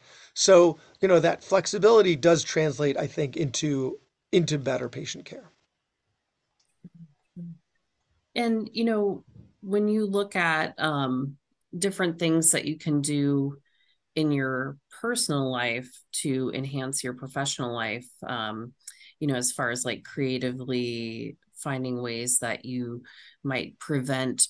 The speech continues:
Speaker 2: burnout, um, in a career. I always love to talk with people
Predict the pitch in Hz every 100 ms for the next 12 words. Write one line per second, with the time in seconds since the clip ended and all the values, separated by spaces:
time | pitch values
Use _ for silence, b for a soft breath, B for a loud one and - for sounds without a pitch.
0 | - 131 131 127 120 117 104 - - -
1 | 127 117 117 - 139 127 - 135 131 127
2 | 120 127 - _ _ _ _ - 147 147
3 | 139 131 - 123 120 123 - 123 - 123
4 | 123 120 120 139